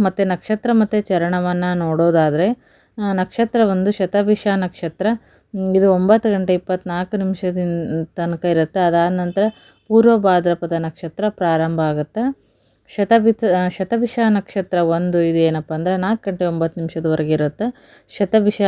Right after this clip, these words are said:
ಎರಡು ಇದು ಒಂಬತ್ತು ಗಂಟೆ ಐವತ್ತೈದು ನಿಮಿಷದವರೆಗೆ ಇರುತ್ತೆ. ಶತಭಿಷ ಮೂರು ಇದು ಮೂರು ಗಂಟೆ ನಲವತ್ತು ನಿಮಿಷದವರೆಗೆ ಇರುತ್ತೆ. ಶತಭಿಷ ನಾಲ್ಕು ಇದು ಒಂಬತ್ತು ಗಂಟೆ ಇಪ್ಪತ್ನಾಲ್ಕು ನಿಮಿಷದವರೆಗೆ ಇರುತ್ತೆ. ಯೋಗ ಬಂದು ಸಿದ್ಧಿ ಯೋಗ,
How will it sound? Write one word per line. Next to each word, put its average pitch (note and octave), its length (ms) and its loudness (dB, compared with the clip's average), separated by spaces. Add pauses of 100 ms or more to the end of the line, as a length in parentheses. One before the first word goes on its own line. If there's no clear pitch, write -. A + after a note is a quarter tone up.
(140)
ಎರಡು E3+ 560 2
ಇದು F#3 200 2
ಒಂಬತ್ತು F#3 360 0
ಗಂಟೆ F3+ 220 -2
ಐವತ್ತೈದು F3 580 0
ನಿಮಿಷದವರೆಗೆ D#3+ 640 -2
ಇರುತ್ತೆ. G3 580 -4 (220)
ಶತಭಿಷ G#3 580 2 (120)
ಮೂರು F#3 600 0
ಇದು F3+ 160 2
ಮೂರು G3+ 320 2
ಗಂಟೆ F3+ 380 -4
ನಲವತ್ತು E3 560 -6
ನಿಮಿಷದವರೆಗೆ D#3 640 -4
ಇರುತ್ತೆ. E3+ 640 -8 (200)
ಶತಭಿಷ G3+ 560 0
ನಾಲ್ಕು F3+ 640 -2
ಇದು E3+ 200 0
ಒಂಬತ್ತು F3 460 0
ಗಂಟೆ E3+ 280 -2
ಇಪ್ಪತ್ನಾಲ್ಕು D#3+ 720 -6
ನಿಮಿಷದವರೆಗೆ D3+ 840 -2
ಇರುತ್ತೆ. E3+ 440 -4 (360)
ಯೋಗ G#3 400 4
ಬಂದು F3+ 280 0
ಸಿದ್ಧಿ F#3 440 -2
ಯೋಗ, E3 260 4